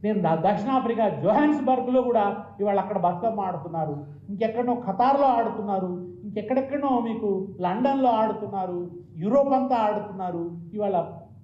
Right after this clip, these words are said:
తెలంగాణ బిడ్డ ఎక్కడ శ్వాస తీసుకుంటే అక్కడ బతుకమ్మ పాట మోగుతుంది ఇవాళ.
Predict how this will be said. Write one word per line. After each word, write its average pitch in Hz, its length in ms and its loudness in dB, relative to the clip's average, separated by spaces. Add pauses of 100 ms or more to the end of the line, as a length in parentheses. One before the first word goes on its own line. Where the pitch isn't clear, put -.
(180)
తెలంగాణ 220 760 -2
బిడ్డ 196 220 -4
ఎక్కడ 196 440 0
శ్వాస 185 420 -6
తీసుకుంటే 180 420 -12
అక్కడ 190 300 -12
బతుకమ్మ 151 420 -10
పాట 185 280 -6
మోగుతుంది 151 600 -14
ఇవాళ. 135 280 -16